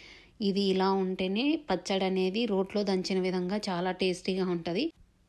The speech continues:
తర్వాత ఒక చిన్న నిమ్మకాయ సైజ్ అంతా చింతపండు వేసుకోవాలి. అది just సాఫ్ట్ అయితే సరిపోతుంది. పొయ్యి ఆఫ్ చేసి వీటిని చల్లారనివ్వాలి. ఇక్కడ కూడా మరొక సీక్రెట్ ఉంటదండి. వీటన్నిటినీ ఒకేసారి మిక్సీ పట్టకూడదు.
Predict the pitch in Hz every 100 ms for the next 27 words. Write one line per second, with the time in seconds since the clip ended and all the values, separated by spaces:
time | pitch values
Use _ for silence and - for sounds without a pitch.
0 | - 226 220 208 208 208 220 214 208 202
1 | 196 190 185 190 190 190 185 190 185 220
2 | - 190 - 202 196 175 175 - 165 170
3 | 190 - 175 180 180 170 233 214 196 190
4 | - 190 202 190 180 - 185 190 175 214
5 | 294 - _ - _ - 208 208 196 180
6 | - 185 175 - 311 330 220 208 214 220
7 | 175 180 190 190 175 170 170 175 254 294
8 | - - - 196 - 220 220 214 220 214
9 | 180 185 202 - 180 180 175 175 170 170
10 | 165 170 190 240 185 185 185 170 202 220
11 | 226 240 196 - 220 220 208 202 180 175
12 | 226 214 180 180 185 175 190